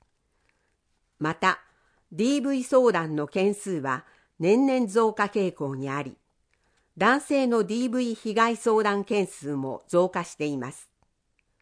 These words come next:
このような被害を減らすためには、配偶者や恋人と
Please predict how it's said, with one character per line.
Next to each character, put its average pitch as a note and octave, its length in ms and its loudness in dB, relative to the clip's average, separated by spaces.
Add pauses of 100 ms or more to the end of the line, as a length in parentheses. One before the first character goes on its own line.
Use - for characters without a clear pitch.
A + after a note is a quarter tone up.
(720)
こ A3+ 160 4
の D#4 120 6
よ D4+ 180 2
う A#3 40 -2
な F3 80 -2
被 G3 220 -4
害 F3 240 2
を C#3+ 80 -4
減 D#3+ 180 -4
ら G3+ 120 2
す - 120 -14
た F3 120 -2
め F3+ 120 0
に C#3+ 140 -4
は、 C3 220 -4 (720)
配 A#3 360 0
偶 G#3+ 220 -4
者 C#3+ 200 -6
や C#3+ 220 -4 (200)
恋 G#3+ 320 2
人 F3+ 280 -2
と E3 320 -6